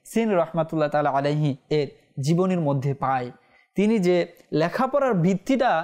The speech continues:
স্থাপন হয়েছে যেখানে মায়ের কোল থেকে, সেটা ছিল অত্যন্ত মজবুত, অত্যন্ত দৃঢ়, যার ফলে তিনি শৈশব থেকে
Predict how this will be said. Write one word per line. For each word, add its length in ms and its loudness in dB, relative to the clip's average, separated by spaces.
স্থাপন 360 -2
হয়েছে 420 0
যেখানে 320 -2
মায়ের 260 0
কোল 240 0
থেকে, 300 -4
সেটা 220 -4
ছিল 160 -2
অত্যন্ত 380 -2
মজবুত, 460 0
অত্যন্ত 420 -4
দৃঢ়, 340 2
যার 300 -2
ফলে 280 0
তিনি 200 2
শৈশব 420 0
থেকে 260 0